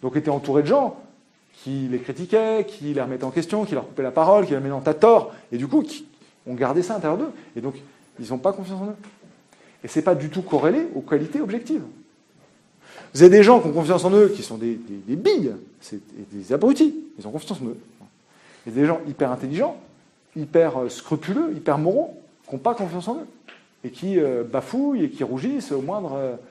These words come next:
bon. Alors même qu'ils sont très bons dans ce qu'ils font. Mais qui sont écrasés par les pauvres types qui ont confiance en eux.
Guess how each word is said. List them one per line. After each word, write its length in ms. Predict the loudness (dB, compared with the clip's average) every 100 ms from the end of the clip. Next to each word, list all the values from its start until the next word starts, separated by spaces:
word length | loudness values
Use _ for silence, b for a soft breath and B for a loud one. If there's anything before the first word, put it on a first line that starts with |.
| b
bon. 140 | -10 -10 -4
Alors 140 | 4
même 180 | 6 6
qu'ils 160 | 0 -2
sont 140 | 0
très 160 | 6 8
bons 180 | 8
dans 120 | 6 0
ce 80 |
qu'ils 80 | -4
font. 120 | -10 -14 -20 -20 -20 -20 -20 -20 -20 _ _ _ _ -10
Mais 80 | -8
qui 80 | -4
sont 140 | -4
écrasés 520 | -2 2 6 6 4 2 -12 -20 _ 2
par 100 | 4
les 80 |
pauvres 220 | 6 4 2
types 180 | -2
qui 60 | -4
ont 40 |
confiance 280 | -10 -8 -6
en 80 | -6
eux. 120 | -8